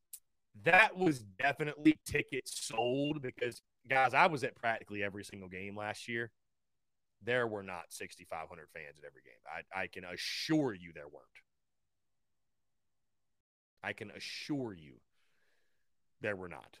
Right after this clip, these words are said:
<laughs> Like, there weren't. So, to your point, to your question, do you think attendance gets better? You know, I think attendance for baseball and basketball, right? 'Cause last night, C L A was a ghost town, which is to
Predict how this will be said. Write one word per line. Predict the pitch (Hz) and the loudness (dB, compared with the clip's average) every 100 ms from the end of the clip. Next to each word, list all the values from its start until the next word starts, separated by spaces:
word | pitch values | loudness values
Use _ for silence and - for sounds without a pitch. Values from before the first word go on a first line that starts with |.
| _ | _
<laughs> | 180 - - | -8 2 6
Like, | - - 214 - - - - _ | 6 4 -4 -4 -18 -20 -20 _
there | 190 | 8
weren't. | 220 147 - _ - - _ _ _ _ | 10 6 0 _ -20 -20 _ _ _ _
So, | - 214 | 6 8
to | 196 226 | 8 4
your | 226 214 | 6 6
point, | - 202 104 | 6 6 4
to | - | 0
your | 151 | -2
question, | - 180 160 139 | 4 6 6 2
do | 131 | 0
you | |
think | 175 | 2
attendance | 160 185 175 160 | 2 2 0 0
gets | 175 | 2
better? | 151 196 123 - - _ _ _ _ - - | 8 8 6 -2 -20 _ _ _ _ -20 -4
You | 160 | 2
know, | 143 | 6
I | 156 | 6
think | 190 175 | 6 2
attendance | 160 - 180 202 220 220 | 0 2 4 6 2 0
for | - 208 | -2 2
baseball | 196 143 - 131 170 202 - _ _ _ _ _ _ _ _ _ _ | 2 2 2 4 4 0 -14 _ _ _ _ _ _ _ _ _ _
and | 220 302 277 | 2 4 2
basketball, | 110 85 - 85 101 | 0 -2 -10 -10 -10
right? | 131 104 - | -8 -8 -8
'Cause | 95 85 | -10 0
last | 110 120 | 2 2
night, | 123 120 - | 0 -6 -6
C | - | -2
L | 135 127 | 0 0
A | 135 | 0
was | 180 | 0
a | |
ghost | 160 160 139 | 2 2 2
town, | 143 120 185 | 0 2 0
which | 143 170 | -4 -4
is | 135 - _ _ _ | -10 -12 _ _ _
to | 165 | 0